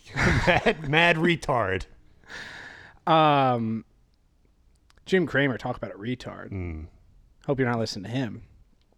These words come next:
Speaker 1: Hope he's not listening. No, I hope he is.
Speaker 2: We'll bring
Speaker 1: You're
Speaker 2: him
Speaker 1: always
Speaker 2: on.
Speaker 1: wrong.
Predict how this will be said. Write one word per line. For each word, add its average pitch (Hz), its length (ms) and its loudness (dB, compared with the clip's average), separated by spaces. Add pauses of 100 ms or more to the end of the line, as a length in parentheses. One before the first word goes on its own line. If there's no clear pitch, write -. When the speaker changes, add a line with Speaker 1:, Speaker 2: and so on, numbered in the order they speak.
(180)
Speaker 1:
Hope 110 180 0
he's 110 120 -2
not 87 200 -6
listening. - 420 -16 (100)
No, 185 100 4
I 156 40 6
hope 185 180 4
he 151 140 2
is. - 480 -8
Speaker 2:
We'll 285 100 0
bring 285 160 6
Speaker 1:
You're 151 100 6
Speaker 2:
him 127 40 4
Speaker 1:
always 139 140 2
Speaker 2:
on. 196 60 -6
Speaker 1:
wrong. 85 200 -10